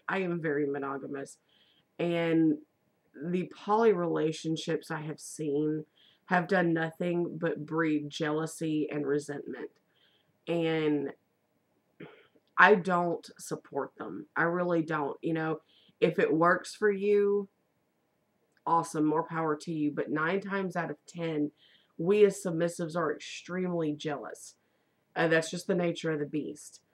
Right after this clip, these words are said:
I mean, I know there are some that aren't, but the majority rules here. And when you have two submissives with one dominant, it becomes, "Well, what can I do to get his attention? What can I do to discredit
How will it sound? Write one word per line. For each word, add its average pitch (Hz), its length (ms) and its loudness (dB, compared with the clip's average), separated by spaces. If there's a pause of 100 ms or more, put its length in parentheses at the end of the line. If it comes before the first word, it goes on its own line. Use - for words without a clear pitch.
(200)
I 151 80 -6
mean, 165 120 2
I 165 60 2
know 170 180 6
there 175 160 4
are 175 160 6
some 175 260 0
that 165 160 0
aren't, 175 400 2 (160)
but 170 360 4 (500)
the 175 80 4
majority 165 560 4
rules 143 360 4
here. - 320 -10 (460)
And 165 640 4
when 160 720 2
you 180 220 -2
have 170 400 0 (100)
two - 160 -4
submissives 175 640 -4
with 160 140 -10
one 151 260 0
dominant, 165 560 0
it - 160 -2
becomes, 156 640 0 (340)
"Well, 165 140 2
what - 160 4
can 180 100 -4
I 170 120 2
do 165 180 0
to 165 80 -4
get 160 160 -2
his 151 180 -4
attention? 147 540 -6
What 147 180 -2
can 175 120 -6
I 175 120 0
do 170 140 0
to 160 100 -4
discredit 151 680 -4